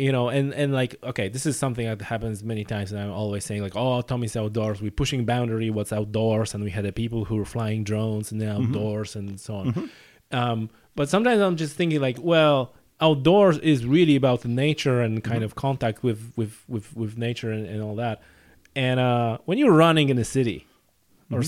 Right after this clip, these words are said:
Speaker 1: cycling in the city,
Speaker 2: Mm-hmm.
Speaker 1: does it, is it really outdoors?
Speaker 2: Mm-hmm.
Speaker 1: What do you, what do you think?
Speaker 2: It's, it's funny, all right, because, like, um, when you're running, when I run through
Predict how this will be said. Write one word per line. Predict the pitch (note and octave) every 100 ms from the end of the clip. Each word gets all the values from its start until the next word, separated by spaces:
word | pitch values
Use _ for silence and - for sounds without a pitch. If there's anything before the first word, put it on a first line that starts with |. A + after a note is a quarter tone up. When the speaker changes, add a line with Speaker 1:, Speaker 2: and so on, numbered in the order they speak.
| F3
Speaker 1:
cycling | D#3 C#3 B2+
in | A#2
the | G#2
city, | - A2+
Speaker 2:
Mm-hmm. | C3 F#3+ _ _ _ _ _ _
Speaker 1:
does | - C4 D4
it, | C#4+
is | A3 D4+
it | D#4+ C#4+
really | C4+ D4 C4 A3 E3+ A#2+ - -
outdoors? | D3 C3+ C3 D3 A2 - - - _ _ D#3
Speaker 2:
Mm-hmm. | A2+ D#3 - _ _ _ _
Speaker 1:
What | - F#3
do | A3+
you, |
what | G#3 G3+
do |
you | G#3
think? | G3 D#3 - -
Speaker 2:
It's, | C#3+ -
it's | E3 D3
funny, | F3+ F3+ C3+
all | A#2+
right, | C#3 C#3+ G2 -
because, | A#2+ D#3 C3 A#2+
like, | B2+ A#2+ C3+
um, | B2 A#2+ - -
when | C3
you're | C3+
running, | D3+ F3 D3+ C3
when | C#3 D3
I | F3
run | D3+ D3
through | A#2+ C#3 B2 A2+ A2